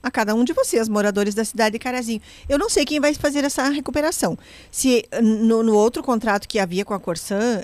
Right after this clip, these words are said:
era a própria Corsan que abria e fechava, não é? Mas nesse, eu, eu não sei realmente, se alguém souber, alguém do, do Poder Público Municipal, avise aqui pra gente poder divulgar.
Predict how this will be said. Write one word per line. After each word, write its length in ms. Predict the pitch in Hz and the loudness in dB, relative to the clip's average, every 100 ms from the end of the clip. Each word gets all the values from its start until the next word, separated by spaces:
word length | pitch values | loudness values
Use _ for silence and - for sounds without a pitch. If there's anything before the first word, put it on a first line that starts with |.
| - | -4
era 360 | 208 185 180 196 | 0 0 2 0
a 100 | 220 | -2
própria 300 | - 180 185 | -6 -6 -4
Corsan 480 | 262 302 - 220 202 _ - _ | -4 -4 -2 -2 -4 _ -20 _
que 120 | - 220 | -4 -4
abria 280 | 180 180 | -2 -2
e 40 | 180 | -4
fechava, 500 | 277 - 262 214 180 | -4 -2 -2 -2 -4
não 100 | 170 | -6
é? 160 | 165 185 - | -8 -10 -6
Mas 400 | 190 202 247 214 | -2 -2 -2 -2
nesse, 640 | 208 196 214 - 269 262 - | -2 0 -2 -4 -8 -8 -4
eu, 180 | 202 - | -4 -4
eu 200 | 208 202 | -6 -4
não 180 | 214 233 | -6 -4
sei 180 | 226 | -2
realmente, 360 | 214 254 269 214 | 0 2 2 2
se 60 | 208 | -2
alguém 200 | 185 214 | -2 -2
souber, 340 | 240 185 190 | 0 2 2
alguém 280 | 214 180 196 | 0 -2 0
do, 160 | 196 | -2
do 140 | 170 175 | -2 -4
Poder 280 | 202 180 175 | -4 -4 -4
Público 300 | 190 190 202 | -6 -6 -4
Municipal, 460 | 196 185 - 180 - - - - - | -4 -4 -2 -2 -2 -14 -20 -20 -8
avise 380 | 220 202 247 262 | -4 -2 -2 -2
aqui 160 | 254 247 | -6 -6
pra 120 | 240 | -4
gente 220 | 233 233 | -4 -4
poder 280 | 240 214 214 | -4 -4 -4
divulgar. 460 | 208 220 202 165 | -4 -6 -4 -6